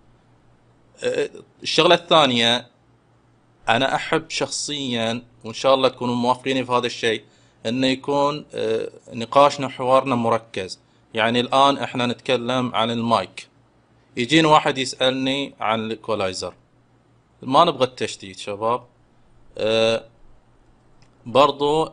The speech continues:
آه، يعني الصبر علينا شباب، هذا من أهم المهمات عندي في هذه، آه، الجلسات، لأن الجلسات مستمرة هي أشبه بالدورة،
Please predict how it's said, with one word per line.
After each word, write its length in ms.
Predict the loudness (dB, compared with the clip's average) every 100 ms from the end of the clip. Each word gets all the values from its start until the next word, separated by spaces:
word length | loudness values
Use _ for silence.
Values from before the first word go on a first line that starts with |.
| -8
آه، 600 | -6 -2 -2 -4 -6 -12 -20 -20 _
يعني 640 | -12 -2 0 0 -2 -4 -8 _ _ _ _ _ _ _ -10
الصبر 440 | -4 2 4 4
علينا 400 | 2 2 0 -2
شباب، 540 | -6 -6 -4 -2 -2 -4 _ -6
هذا 340 | -4 -2 -6 _ _ -14
من 200 | -12 -8
أهم 360 | -4 -4 -2
المهمات 640 | -2 -2 -4 -2 -2 -2 -2
عندي 300 | -8 -8 -8
في 120 | -6
هذه، 540 | -2 -2 -2 -8 -8 -12 _ _ _ _ _ _ -10
آه، 600 | -8 -8 -8 -10 -10 -14
الجلسات، 680 | -10 -8 -6 -6 -6 -6 -10
لأن 340 | -6 -4 -4 -4
الجلسات 580 | -2 -2 -2 0 -2 -2
مستمرة 800 | -8 -4 -2 -2 2 2 0 -4 _ _
هي 240 | 0 4
أشبه 480 | 4 2 -4 0 0
بالدورة، 600 | 0 -8 -2 -2 -2 -8